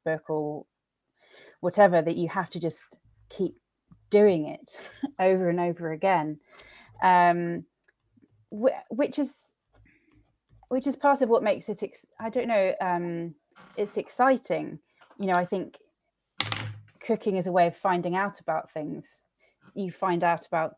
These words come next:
the ingredients that you're working with and the different qualities they can have when you use them in different ways, and you apply your attention differently.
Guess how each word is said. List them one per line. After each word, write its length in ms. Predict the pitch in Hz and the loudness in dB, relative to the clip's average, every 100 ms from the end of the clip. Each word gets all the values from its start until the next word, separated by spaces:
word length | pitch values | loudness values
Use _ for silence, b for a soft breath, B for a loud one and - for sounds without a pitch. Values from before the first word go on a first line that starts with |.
| - | -12
the 100 | 175 | -8
ingredients 800 | 160 165 180 175 170 160 165 - | -6 -6 -6 -6 -4 -6 -8 -12
that 100 | - | -8
you're 140 | 175 165 | -4 0
working 400 | 175 175 - 165 | 2 2 0 -4
with 200 | 160 156 | -2 -2
and 80 | 160 | -6
the 40 | |
different 300 | 160 165 170 | -6 -8 -10
qualities 580 | - 175 160 - 160 156 | -6 -4 -4 -6 -8 -4
they 120 | 165 | -6
can 160 | 160 165 | -6 -12
have 360 | 170 165 160 | -6 -4 -4
when 160 | - 170 | -6 -8
you 260 | 160 156 165 b b b - | -6 -8 -10 b b b -4
use 220 | 190 175 | -2 -2
them 100 | 175 | -2
in 60 | |
different 300 | 170 170 165 | -2 -4 -4
ways, 500 | 170 175 165 160 - - b b b | 2 2 2 -2 -8 -18 b b b
and 100 | 175 | -2
you 100 | 165 | 0
apply 360 | 170 - 190 170 | 0 0 2 4
your 140 | 165 | 4
attention 500 | 160 - 214 - 175 | 0 -2 -6 -6 -6
differently. 600 | 170 170 - - 160 156 | -4 -6 -8 -8 -8 -8